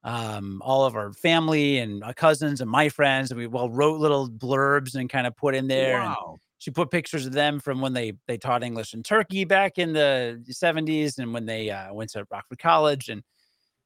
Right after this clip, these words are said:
Speaker 1: all this stuff. And, uh, my, my, uh, my mom had given my wife, or my, my sister, rather, a, uh, a dress, one of the bridesmaids' dresses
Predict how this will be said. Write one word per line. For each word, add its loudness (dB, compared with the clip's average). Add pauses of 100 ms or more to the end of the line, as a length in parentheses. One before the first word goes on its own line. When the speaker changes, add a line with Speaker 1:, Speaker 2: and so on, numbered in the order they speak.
(120)
Speaker 1:
all 6
this -2
stuff. 2
And, 2 (100)
uh, 4 (160)
my, 2 (340)
my, 4
uh, -2 (480)
my 2
mom 4
had -6
given -2
my 2
wife, -2
or 2
my, 0
my 0
sister, -4
rather, -2 (460)
a, 0
uh, 0 (800)
a -4
dress, -2
one 0
of 0
the -2
bridesmaids' -2
dresses -8